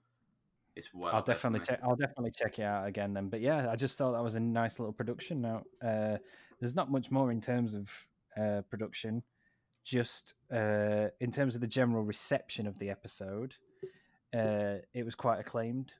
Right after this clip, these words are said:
Speaker 2: which I'm, I'm happy about. I
Speaker 1: Mm-hmm.
Speaker 2: think, uh, generally speaking, everyone agreed that Hurley and Russo's encounter was kinda like the peak moment of the episode, just because Hurley finds comfort, you know, in, in someone that you, you least expect, really.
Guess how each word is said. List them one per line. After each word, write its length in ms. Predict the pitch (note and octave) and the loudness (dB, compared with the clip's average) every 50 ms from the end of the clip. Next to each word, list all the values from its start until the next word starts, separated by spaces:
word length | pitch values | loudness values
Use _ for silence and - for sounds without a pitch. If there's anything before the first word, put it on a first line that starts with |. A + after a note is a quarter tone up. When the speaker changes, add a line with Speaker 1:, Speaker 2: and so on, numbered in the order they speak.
| _ _ _ _ _ | _ _ _ _ _
Speaker 2:
which 220 | - G#2+ G#2 - - | -8 -8 -6 -6 -6
I'm, 220 | F#2 F#2 F2+ G2+ - | -8 -8 -8 -6 -6
I'm 100 | A2 G2+ | -4 -2
happy 280 | F#2+ A2 - - - G2+ | -2 -4 -4 -4 -6 -8
about. 420 | F#2 F2+ G2 G2 G2+ G#2 G#2 - - - - - - _ _ _ _ | -4 0 0 2 2 2 0 -4 -8 -14 -20 -20 -20 _ _ _ _
I 100 | G2 - | -8 -8
Speaker 1:
Mm-hmm. 40 | A2+ - | -4 -2
Speaker 2:
think, 520 | B2+ A#2 A2 G#2+ A2 - - - - - _ _ _ - B2+ A2+ | -2 0 0 -2 -2 -4 -8 -16 -20 -20 _ _ _ -4 -2 0
uh, 420 | A2 G#2+ G#2+ G#2+ G#2+ G#2 G#2 G#2+ G#2 - | 2 2 4 4 4 4 2 2 0 -2
generally 360 | A#2 - D3 C3 A#2+ A2+ A2 G#2 | 0 4 4 6 6 4 2 0
speaking, 720 | - - - A2+ G#2+ G2+ - - A#2 A2 G#2+ G#2+ G#2+ G#2 - _ _ _ | -2 -4 -4 -4 -4 -4 -4 -4 -4 -2 -2 -2 -4 -4 -6 _ _ _
everyone 580 | - C3 A2 A#2+ A#2 A#2 A2+ A2 A2 A2 A2 A2 | -4 -4 -2 -2 -2 -2 -2 0 -2 -2 -4 -4
agreed 460 | A#2+ A#2+ - A#2 A2 G#2+ G#2+ G#2+ - - | -4 -6 -4 -2 -2 -2 -2 -2 -2 -2
that 220 | A2 G#2+ G#2 - - - _ - | -2 0 -2 -2 -6 -12 _ -6
Hurley 340 | - B2+ B2+ A#2+ A#2 A2+ A2 | 2 4 6 6 6 6 4
and 140 | G#2+ G#2+ G#2+ | 2 2 2
Russo's 400 | A2 A2 G#2 - - A2 G#2 G2+ | 2 0 0 0 0 0 0 2
encounter 500 | A2 G#2+ G2+ - A#2 A2 G#2+ F#2+ F#2 G#2 | 0 0 0 0 2 2 2 0 0 -2
was 180 | G2+ G2+ G2 - | -2 -2 -4 -2
kinda 260 | - A2+ G#2+ G#2 G#2 | 0 0 0 0 2
like 380 | G2+ G2 G2+ G2 - - - - | 2 2 0 0 -2 -8 -8 -8
the 60 | - G#2+ | -8 -6
peak 360 | - - A2+ G#2 - - - | -4 -2 -2 -2 -4 -4 -2
moment 240 | A2 G2+ G2 G2 F#2+ | -2 -2 -2 -2 -4
of 80 | G2+ - | -6 -6
the 120 | - G2+ | -4 -4
episode, 580 | F#2+ - - - - G2+ G2 F#2+ F#2+ G2+ G2 - - _ _ _ - | -6 -6 -8 -12 -8 -6 -4 -4 -4 -6 -8 -10 -16 _ _ _ -6
just 220 | - C3+ B2 - - | -2 -2 -2 -2 -4
because 300 | A2+ - - A2+ G2+ - | -4 -2 -2 -2 0 2
Hurley 260 | A#2+ A2 A2 G#2+ G#2 | 2 2 2 2 0
finds 340 | - - A#2 G#2+ G#2 G#2 - | 2 2 2 2 2 0 -2
comfort, 480 | - - A2+ A2 G#2 - - A2+ G#2 | -2 -2 0 0 -2 -2 -4 -4 -2
you 100 | F2+ A#2 | 0 0
know, 140 | A2 A2 G#2+ | 0 2 0
in, 180 | G#2 G2+ A2 G#2 - | 0 0 -4 -4 -4
in 120 | C3 A#2 | -4 -4
someone 600 | G#2 - - B2 A2 G#2+ G#2+ G#2+ G#2 G#2 G2+ F#2+ - | -4 -2 -2 0 2 2 2 2 2 2 -2 -2 -4
that 180 | - A2 - A2+ | -6 -6 -6 -6
you, 120 | A2+ A#2+ - | -8 -6 -4
you 200 | B2 A2+ A2 G#2 | -4 -2 0 2
least 280 | A2+ A#2+ A2 - - | 2 2 2 2 -2
expect, 440 | G#2 - - - - B2+ - - - | -6 -6 -2 0 2 2 2 0 -2
really. 400 | G#2 G2 F#2+ F2+ F#2 G#2 A#2 - | -2 -2 0 0 -2 -2 -2 -4